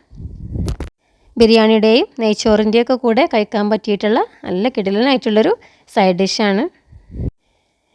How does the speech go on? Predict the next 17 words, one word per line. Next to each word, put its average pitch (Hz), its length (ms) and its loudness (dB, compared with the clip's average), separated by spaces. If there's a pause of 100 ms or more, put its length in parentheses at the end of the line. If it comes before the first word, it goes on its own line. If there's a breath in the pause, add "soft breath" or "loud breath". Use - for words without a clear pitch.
(120)
ഇതിങ്ങനെ 254 300 4
തയ്യാറാക്കി 254 680 4
നന്നായി 233 380 0
ചൂടാറിയതിന് 247 560 4
ശേഷം 233 420 0 (120)
ഒരു 220 160 -4
ജാറിലിട്ട് 226 560 2
വെക്കണമെന്നുണ്ടെങ്കിൽ 220 720 -2 (600 soft breath)
ഒരുപാട് 202 300 2
കാലം 240 340 2 (120)
കേടുകൂടാതെ 202 520 2
സൂക്ഷിക്കാനും 190 680 -4
കഴിയും. 196 300 2 (1200 soft breath)
പലരും 226 360 2 (140)
പല 254 180 2
രീതിയിലാവും 247 520 2
തയ്യാറാക്കുക. 214 720 0